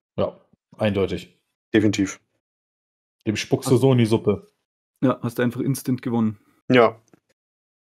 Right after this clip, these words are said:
Speaker 2: Haben wir noch eine Litanei, die wir unbedingt vorstellen müssen?
Speaker 3: Wegen mir nicht. Also ich muss ehrlich sagen, Divine Protection, die anderen sind so Feuer der Hingabe und, also die anderen sind letztlich hauptsächlich zum Damage-Output erhöhen da, ne? Das ist
Speaker 2: Ja.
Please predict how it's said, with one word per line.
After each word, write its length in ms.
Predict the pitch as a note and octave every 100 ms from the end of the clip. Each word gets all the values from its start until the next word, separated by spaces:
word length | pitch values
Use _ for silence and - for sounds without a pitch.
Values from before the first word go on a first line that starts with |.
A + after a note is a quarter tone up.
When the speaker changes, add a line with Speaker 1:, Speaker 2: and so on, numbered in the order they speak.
| _ _ _ _
Speaker 2:
Haben 160 | - D3
wir 80 | D3+
noch 160 | D#3
eine 80 | G#3
Litanei, 440 | G3 G#3 G#3 G3 G#3
die 160 | F#3
wir 100 | E3+
unbedingt 340 | F3 F#3 F#3 F#3
vorstellen 420 | F#3 - G3+ G#3
müssen? 340 | G#3 B3+ C#4 - _ _ _ _ _ _ _ _ _ _ - - _ _ _
Speaker 3:
Wegen 240 | C3+ C3+ D3
mir 180 | E3
nicht. 400 | F#3 A3+ - - -
Also 160 | - D3
ich 60 | D3+
muss 160 | D3+
ehrlich 280 | - C#3+ D3+
sagen, 280 | D3+ D3+ D#3+
Divine 320 | D3 C3+ C#3+
Protection, 600 | C#3+ D3 D3+ D3+ - E3+
die 100 | C#3+
anderen 380 | B2 C#3+ D3+ C#3
sind 160 | C3+ C#3
so 100 | C3+
Feuer 320 | - C#3 D3
der 100 | C3+
Hingabe 440 | B2+ D#3 D3+ C#3
und, 140 | C3+ -
also 160 | C3
die 160 | B2 C3+
anderen 300 | C#3 D#3 D#3
sind 120 | C#3
letztlich 380 | C3 C3+ - C#3
hauptsächlich 480 | A#2+ B2+ D3+ C3+ -
zum 140 | C#3
Damage-Output 680 | A#2+ A#2+ D3 - C3 - B2
erhöhen 360 | - B2+ B2+ B2
da, 160 | A#2 A2
ne? 200 | A2+ B2
Das 120 | B2+ -
ist 80 |
Speaker 2:
Ja. 140 | A2